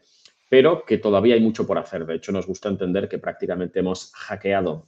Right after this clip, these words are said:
el modelo de negocio o los modelos de negocio existentes que hay en el mercado, creando este nuevo modelo de negocio que es el del marketplace, ¿no? Y todo eso pasa por nuestra plataforma. Al final tenemos una tecnología propia, que es nuestro marketplace, en el que los clientes, las organizaciones, se registran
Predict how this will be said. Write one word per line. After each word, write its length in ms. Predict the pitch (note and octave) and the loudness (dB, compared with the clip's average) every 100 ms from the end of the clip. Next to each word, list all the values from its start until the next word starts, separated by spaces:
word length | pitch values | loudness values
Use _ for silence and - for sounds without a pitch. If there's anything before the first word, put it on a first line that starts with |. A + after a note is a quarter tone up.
| - | -8
el 100 | F#2+ | -4
modelo 320 | F2 F2+ F#2 | -2 2 4
de 100 | F#2 | 4
negocio 540 | F2 F2+ F2+ G2+ F#2 | 4 0 0 2 4
o 140 | E2+ D#2 | 4 2
los 160 | E2 | 0
modelos 240 | F2+ F2+ F#2+ | -2 -2 -2
de 80 | G2 | -2
negocio 220 | F#2 G2+ | -2 -2
existentes 500 | - F#2+ G2+ F#2 - | -8 -4 -2 -2 -2
que 80 | G2+ | -2
hay 60 | |
en 80 | F#2 | 0
el 60 | F2+ | 0
mercado, 600 | F#2 F#2 A2 B2 C#3 _ _ _ - | 0 2 4 4 2 _ _ _ -2
creando 340 | G2+ F#2 F#2+ | 2 2 2
este 180 | G2+ G2 | 0 0
nuevo 280 | F2 E2+ E2+ | 0 2 2
modelo 260 | F2 E2+ | 2 2
de 80 | E2 | 2
negocio 340 | E2 F2+ - | 0 -2 -2
que 100 | - | -6
es 80 | F2 | -4
el 80 | F2 | -4
del 100 | D2+ | -4
marketplace, 600 | D2 D2+ D2 _ D2 C#2+ | -4 -6 -12 _ -18 -12
¿no? 260 | G2+ D3+ - _ - _ _ _ - | -6 -6 -6 _ -20 _ _ _ -4
Y 60 | G2+ | 4
todo 260 | D3 D#3+ | 8 8
eso 280 | E3+ - D#3+ | 6 4 2
pasa 260 | B2 C3 C#3 | 2 0 -2
por 100 | G#2+ | 0
nuestra 280 | G2 - | 0 -2
plataforma. 520 | F2+ F2 D#2+ G#2+ F2 D#2 | -4 -4 -4 -2 -2 -2
Al 120 | D#2 | -4
final 200 | F2+ F#2+ | -4 -2
tenemos 320 | G#2+ G#2+ G#2 | 0 0 0
una 140 | G#2 | -2
tecnología 500 | G#2 G2 F#2 - G2 | 2 2 2 2 0
propia, 440 | - C3 B2+ E3+ E2 | 2 2 4 2 2
que 80 | F2 | -2
es 100 | E2 | -2
nuestro 320 | D#2+ - F2+ | -6 -4 0
marketplace, 680 | A#2+ C3 D3 - D#3 F#3 - | 0 2 -2 2 4 4 2
en 80 | G#2 | 0
el 160 | F#2+ | 2
que 300 | G2 A2+ D3+ - _ _ - | 6 4 4 -6 _ _ -10
los 220 | F2+ - | -8 -2
clientes, 420 | F2+ A#2 B2+ B2+ | 4 6 6 4
las 160 | G2+ G#2+ | 2 2
organizaciones, 1080 | G2 F#2+ F#2 F#2+ B2 C#3 E3 - _ _ _ | 2 2 0 2 4 4 2 -4 _ _ _
se 160 | - | -4
registran 680 | G#2 - D#3+ D#3 D#3+ F3+ A3 | -2 2 2 2 4 4 4